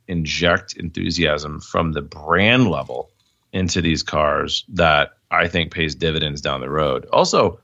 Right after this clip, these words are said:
why not bring this enthusiasm close? You know, bring it in. You know, I think,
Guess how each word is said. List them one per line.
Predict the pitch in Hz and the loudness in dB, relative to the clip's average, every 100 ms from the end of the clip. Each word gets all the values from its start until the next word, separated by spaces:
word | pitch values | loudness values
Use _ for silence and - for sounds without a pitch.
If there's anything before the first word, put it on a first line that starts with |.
| _ _ _ | _ _ _
why | - 95 | -2 2
not | 131 123 | 4 2
bring | 101 107 | 2 0
this | 101 87 | -2 -6
enthusiasm | 85 95 92 87 76 | -8 -4 -4 -4 -6
close? | - 82 90 - - - | -6 -2 -2 -2 -6 -6
You | - | -6
know, | 82 80 | -6 -2
bring | 87 87 | -2 0
it | |
in. | 82 90 67 _ _ - | 2 0 -2 _ _ -10
You | 82 | -4
know, | 80 92 - - | -2 -4 -6 -4
I | |
think, | 95 90 | -2 -2